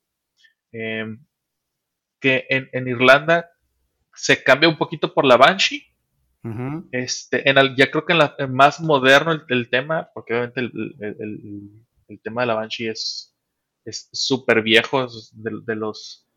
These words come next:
Speaker 1: eh, apariciones, fantasmas, monstruos o lo que sea, más viejos que existen. Eh, pero ya más, este, no sé, del siglo veinte para acá,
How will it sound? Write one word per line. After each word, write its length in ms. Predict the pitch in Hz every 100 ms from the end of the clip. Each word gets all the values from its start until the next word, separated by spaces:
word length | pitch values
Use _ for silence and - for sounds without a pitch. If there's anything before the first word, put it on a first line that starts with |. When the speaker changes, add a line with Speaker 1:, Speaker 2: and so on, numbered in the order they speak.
| _ _ _
Speaker 1:
eh, 640 | 113 113 110 110 110 107 - _ _ _
apariciones, 500 | 113 110 110 113 127
fantasmas, 720 | 117 107 113 123 123 - _ _ _ _ -
monstruos 460 | 113 135 - 113 -
o 100 | 110
lo 120 | 110
que 80 | -
sea, 240 | 120 123 _ _ _
más 160 | 113 120
viejos 240 | 131 143
que 80 | -
existen. 480 | 123 - - - 185 _ _ _ _ _ _ _ _ _
Eh, 220 | 113 113 -
pero 260 | 127 123 117
ya 360 | 127 139 143 131
más, 680 | 127 123 131 131 - -
este, 920 | 139 - - - 113 107 104 101 98 _ _ _ _ _ _ _ _ _
no 120 | 123 123
sé, 120 | 120
del 160 | 113
siglo 200 | 113 131
veinte 180 | 143 147
para 200 | 139 131
acá, 100 | 147